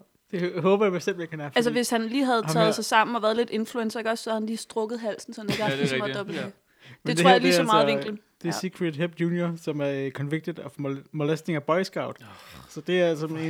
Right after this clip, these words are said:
Speaker 4: For helvede.
Speaker 1: piller.
Speaker 3: Altså,
Speaker 1: Men det var,
Speaker 3: det
Speaker 1: og det er ikke, fordi vi skal gå så meget ind i det her, men det er bare sjovt, at det er sådan en lokal avis, der ligesom skriver, "Han er lige, øh, midlertidigt flyttet tilbage her i vores område." Fordi det er jo sådan noget, man gør i U S A. Der er man jo sådan registreret, øh,
Speaker 4: Nå, ja,
Speaker 3: Sexoffender.
Speaker 4: det er rigtigt.
Speaker 1: sexoffender,
Speaker 3: Ja.
Speaker 1: ja.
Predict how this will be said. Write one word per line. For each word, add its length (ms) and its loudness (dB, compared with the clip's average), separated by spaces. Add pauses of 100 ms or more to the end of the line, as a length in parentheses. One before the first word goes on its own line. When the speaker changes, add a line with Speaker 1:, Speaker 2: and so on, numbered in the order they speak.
(140)
Speaker 4:
For 0 -
helvede. 80 -6
Speaker 1:
piller. 300 -2 (140)
Speaker 3:
Altså, 280 -8
Speaker 1:
Men 100 0
det 160 2
var, 80 6
Speaker 3:
det 100 0 (100)
Speaker 1:
og 60 -2
det 80 0
er 40 6
ikke, 60 6
fordi 100 2
vi 60 0
skal 140 -2
gå 80 4
så 100 0
meget 160 4
ind 100 0
i 40 -4
det 80 0
her, 200 -2
men 100 -8
det 80 2
er 40 2
bare 140 2
sjovt, 220 -2
at 60 -10
det 40 -6
er 40 -4
sådan 180 -2
en 60 -4
lokal 640 -6
avis, 360 -6
der 120 -2
ligesom 180 -2
skriver, 340 -4 (500)
"Han 200 -2
er 100 2
lige, 360 2
øh, 340 -4
midlertidigt 380 -2
flyttet 160 -2
tilbage 340 -4
her 160 -4
i 160 -8
vores 260 -6
område." 320 -6 (640)
Fordi 140 -6
det 80 -2
er 40 2
jo 40 0
sådan 100 -6
noget, 120 -2
man 140 -4
gør 160 -2
i 100 0
U 100 -4
S 60 -8
A. 80 -2
Der 120 -4
er 40 -4
man 140 -2
jo 100 -2
sådan 200 -6
registreret, 720 -4
øh, 160 -2
Speaker 4:
Nå, 80 -2
ja, 80 0
Speaker 3:
Sexoffender. 360 -4
Speaker 4:
det 60 -12
er 60 -8
rigtigt. 160 -8
Speaker 1:
sexoffender, 540 -2
Speaker 3:
Ja. 120 -2
Speaker 1:
ja. 60 -4